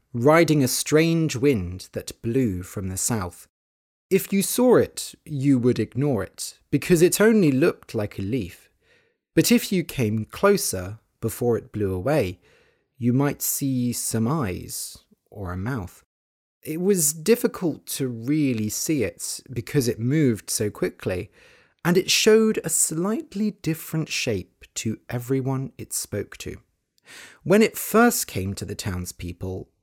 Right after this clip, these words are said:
they ignored it. They were no strangers to magic, of course. They used magic to help their food grow, to see into the future, and to help sick people recover.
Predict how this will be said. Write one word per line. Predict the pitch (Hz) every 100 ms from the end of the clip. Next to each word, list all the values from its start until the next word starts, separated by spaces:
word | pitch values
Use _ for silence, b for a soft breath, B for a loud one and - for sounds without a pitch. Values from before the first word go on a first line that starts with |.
| -
they | 117 92
ignored | 87 110 127 127
it. | - - - _ _ _
They | 131 170 196
were | 160 160
no | 160 196
strangers | 190 - - 170 180 135 101 92
to | - 98
magic, | 92 117 170 - - -
of | 95 -
course. | - 90 131 - - B B B B
They | -
used | 120 131 151 123
magic | 113 123 160 208 - -
to | 117
help | 98 104 -
their | - 104
food | - 208 208
grow, | 98 95 101 _ _
to | -
see | 127 - 175 185 170
into | 131 123 107
the | 110
future, | - 170 - - 156 147 - B B
and | 139 139
to | 139
help | 127 190 175 -
sick | - 165 - -
people | 147 139 - 139
recover. | 123 110 - 101 -